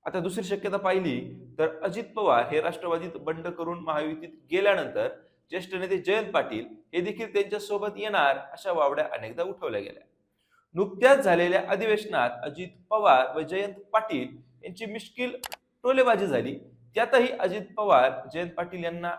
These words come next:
स्वतःसोबत आणण्यात आग्रही असल्याचे दिसलं. "आम्ही बोलवतो पण तुम्ही येत नसल्याचं" अजित पवार थेट जयंत पाटलांना म्हणाले होते. यावर जयंत पाटलांनी देखील सूचक प्रतिक्रिया दिली होती. "पक्ष योग्य वेळी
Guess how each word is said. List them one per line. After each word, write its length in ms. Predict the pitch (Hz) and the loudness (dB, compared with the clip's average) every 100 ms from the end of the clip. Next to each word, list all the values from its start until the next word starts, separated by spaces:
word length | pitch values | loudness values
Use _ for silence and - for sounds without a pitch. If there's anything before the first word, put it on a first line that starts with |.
| - | -10
स्वतःसोबत 600 | 180 175 180 180 170 175 - _ - | -14 -4 -4 -4 -6 -8 -10 _ -4
आणण्यात 360 | 214 220 147 117 - - _ - | -2 0 -2 -2 -8 -20 _ -4
आग्रही 380 | 151 151 175 131 | -2 -2 -2 -2
असल्याचे 360 | 101 117 135 | -2 -6 -8
दिसलं. 280 | 180 - - - _ _ _ _ _ _ _ _ - | -10 -12 -18 -20 _ _ _ _ _ _ _ _ 0
"आम्ही 240 | 147 269 | 2 6
बोलवतो 760 | 262 254 240 226 165 160 160 - - | 10 12 12 10 6 4 0 -8 -10
पण 80 | 190 | -10
तुम्ही 500 | 175 - 240 240 285 | -10 -8 -4 -2 6
येत 140 | 269 269 | 6 6
नसल्याचं" 800 | 233 233 214 214 151 151 - - | 0 -2 -2 0 0 0 -8 -4
अजित 220 | 143 196 | -4 -2
पवार 360 | 196 180 131 131 | 0 4 4 4
थेट 320 | 135 143 135 | 0 -8 -4
जयंत 260 | 135 135 135 | -6 -6 -8
पाटलांना 400 | 110 117 127 196 | -8 -8 -10 -6
म्हणाले 320 | 220 165 104 | -4 -4 -8
होते. 240 | 95 98 _ _ _ _ _ _ _ | -12 -20 _ _ _ _ _ _ _
यावर 420 | 139 160 160 - | 0 2 0 -4
जयंत 300 | 120 151 165 | -4 -4 0
पाटलांनी 380 | 165 165 180 180 | -2 -2 -4 -4
देखील 520 | 180 185 160 123 - | -8 -6 -6 -6 -10
सूचक 300 | - 123 170 - | -18 -16 -16 -14
प्रतिक्रिया 420 | 127 110 113 - 101 - | -16 -16 -16 -16 -16 -16
दिली 140 | 127 | -14
होती. 240 | 101 - _ _ _ _ _ _ | -14 -16 _ _ _ _ _ _
"पक्ष 280 | 165 175 - 190 143 143 | -4 -4 -2 2 2 2
योग्य 320 | 151 151 160 | -4 -4 -4
वेळी 220 | 151 160 | -4 -4